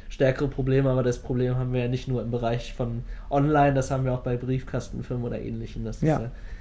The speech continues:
Speaker 1: eine internationale, äh, Polizeigeschichte, wie man da vorgehen sollte.
Speaker 2: Und auch,
Speaker 1: Ähm.
Speaker 2: auch, auch hier geht man natürlich wieder viel auf Technik. Also wir brauchen,
Speaker 1: Ja.
Speaker 2: glaub ich,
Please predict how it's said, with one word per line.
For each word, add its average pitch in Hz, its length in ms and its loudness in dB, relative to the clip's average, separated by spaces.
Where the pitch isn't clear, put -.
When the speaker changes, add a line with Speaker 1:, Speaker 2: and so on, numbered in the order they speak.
Speaker 1:
eine 113 80 -4
internationale, 110 1040 -2
äh, - 80 -8
Polizeigeschichte, 110 1040 -4
wie 113 60 -2
man 110 160 0
da 110 80 -2
vorgehen 110 420 0
sollte. 113 380 0
Speaker 2:
Und 185 120 6
auch, 180 120 4
Speaker 1:
Ähm. 185 60 0
Speaker 2:
auch, - 180 -2
auch 170 120 -4
hier 196 400 4
geht 165 240 2
man 180 140 4
natürlich 170 280 0
wieder 165 200 4
viel 190 200 2
auf 151 180 0
Technik. 190 440 2
Also 143 240 -2
wir 151 100 2
brauchen, 170 360 4
Speaker 1:
Ja. 151 100 4
Speaker 2:
glaub 147 100 0
ich, 151 200 -2